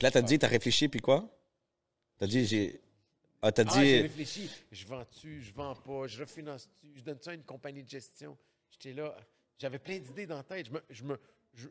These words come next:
Speaker 2: imagine, là, ça fait, ça fait X nombre d'années que je suis en immobilier, puis un gars comme moi, après toutes ces années, il
Speaker 1: T'as
Speaker 2: pense
Speaker 1: encore
Speaker 2: à ça.
Speaker 1: <laughs> Ouais.
Speaker 2: Tu comprends ? Non. Je fais, qu'est-ce que je fais ? J'ai ça comme problème.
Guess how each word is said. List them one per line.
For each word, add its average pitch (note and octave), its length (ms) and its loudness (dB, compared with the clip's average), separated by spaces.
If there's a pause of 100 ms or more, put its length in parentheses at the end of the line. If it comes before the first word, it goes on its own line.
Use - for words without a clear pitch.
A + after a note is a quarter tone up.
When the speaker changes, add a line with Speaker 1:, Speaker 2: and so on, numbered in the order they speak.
Speaker 2:
imagine, F3 480 -4
là, E3+ 80 -6
ça C#3 160 -8
fait, D3 300 -6
ça B2+ 140 -10
fait D#3+ 180 -12
X - 240 -10
nombre F3+ 180 -8
d'années D#3+ 200 -8
que D#3+ 40 -12
je - 40 -14
suis E3 80 -12
en D3+ 80 -10
immobilier, D3 580 -8
puis F3 120 -12
un B2 100 -10
gars C#3 120 -12
comme C#3+ 240 -10
moi, D#3 300 -8 (240)
après D3 260 -10
toutes F#3 200 -14
ces D3+ 200 -10
années, D#3 420 -10
il - 60 -8
Speaker 1:
T'as A2 140 8
Speaker 2:
pense G#2 60 0
Speaker 1:
encore A#2 180 4
Speaker 2:
à G2+ 40 0
ça. - 280 -10 (160)
Speaker 1:
<laughs> - 200 -20
Ouais. G#2 120 4 (1400)
Speaker 2:
Tu - 60 -20
comprends ? C#3 260 -10 (240)
Non. C#3 160 -14 (880)
Je - 120 -14
fais, - 80 -14
qu'est-ce F3+ 200 -14
que D3 100 -12
je - 140 -14
fais ? D3 320 -4
J'ai C3+ 140 -14
ça - 180 -16
comme C3 180 -14
problème. C3 460 -14